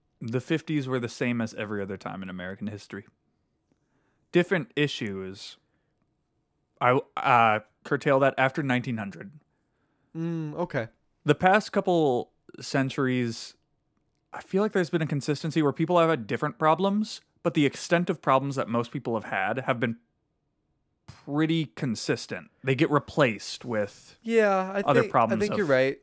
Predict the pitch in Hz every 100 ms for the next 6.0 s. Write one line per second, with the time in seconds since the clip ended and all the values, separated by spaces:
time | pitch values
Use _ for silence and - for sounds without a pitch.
0 | _ - 170 165 170 214 220 185 185 160
1 | 160 151 147 143 147 - 127 - 151 143
2 | 127 - 143 135 120 131 135 123 117 -
3 | - 151 135 123 113 117 _ _ - 196
4 | 151 131 131 120 131 190 214 208 127 -
5 | 127 131 139 - 147 139 175 175 - 151